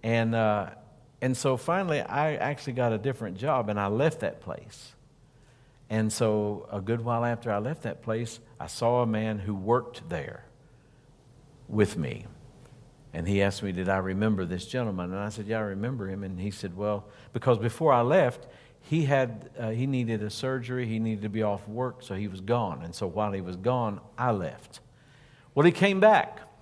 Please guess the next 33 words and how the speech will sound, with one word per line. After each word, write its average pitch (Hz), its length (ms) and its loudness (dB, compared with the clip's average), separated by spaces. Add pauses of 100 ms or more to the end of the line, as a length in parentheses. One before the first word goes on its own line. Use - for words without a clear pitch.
(380)
And 139 180 8
they 151 120 12
said, 147 240 4
"Well, 131 100 2
you 180 140 4
know," 214 200 4
said, 151 300 0
when 120 220 0
the 113 100 2
day, 147 440 4
the 117 140 2
first - 400 -4
day 165 200 0
he 151 120 0
came 156 280 -6
back 139 240 -6
to 127 80 -8
work, 110 360 -8 (760)
said 107 220 0
he 120 100 4
wanted 120 220 2
to 117 60 0
know, 113 120 2
"Where's 135 300 2
the 135 80 -4
preacher?" 127 480 -4 (2000)
He 120 120 -4
wanted 131 240 4
to 135 40 0
know 139 140 4
where 135 260 2
I 175 100 2
was 95 640 -6